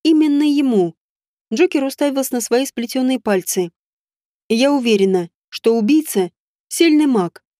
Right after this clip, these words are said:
С шаманом духов не так уж и легко и сладить. Убийца мог застать его врасплох. Смотри. Вдова, наконец, оторвался от книги и повернул её к Джей. На правой странице обнаружилась картинка,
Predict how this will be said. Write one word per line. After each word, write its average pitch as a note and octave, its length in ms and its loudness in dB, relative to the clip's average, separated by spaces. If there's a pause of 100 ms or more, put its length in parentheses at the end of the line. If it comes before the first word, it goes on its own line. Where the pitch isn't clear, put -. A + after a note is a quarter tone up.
(340)
С - 80 -12
шаманом B3 560 0
духов B3+ 400 -2
не A3 140 2
так D#4 220 -2
уж D4+ 180 -4
и - 20 0
легко C#4+ 360 -2
и D4+ 80 0
сладить. F#3+ 600 -4 (440)
Убийца C#4+ 380 2
мог C#4 200 0
застать C4+ 380 -2
его C4+ 200 0
врасплох. A#3 600 -2 (340)
Смотри. A#3 500 -2 (400)
Вдова, C#4 340 2
наконец, D4 400 0
оторвался B3 520 -2
от A3+ 80 -8
книги C4+ 300 -2
и B3+ 60 -4
повернул A#3+ 480 -2
её B3+ 320 -2
к A3 80 -4
Джей. G3 380 0 (520)
На G#3 140 0
правой A#3+ 240 0
странице C4 460 -2
обнаружилась C#4 560 -2
картинка, G3 640 -6